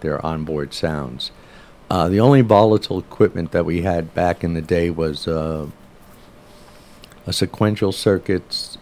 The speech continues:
um, sequencer, which was done with, uh, mini toggle switches. I think there was a,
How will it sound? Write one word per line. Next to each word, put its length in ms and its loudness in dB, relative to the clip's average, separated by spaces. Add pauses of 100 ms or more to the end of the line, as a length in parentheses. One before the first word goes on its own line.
(120)
um, 840 -4 (800)
sequencer, 680 -2 (140)
which 200 -6
was 160 -2
done 280 0
with, 260 -4
uh, 100 2
mini 280 -2
toggle 460 0
switches. 560 -10
I 100 -6
think 200 -8
there 80 -10
was 180 -10
a, 160 -8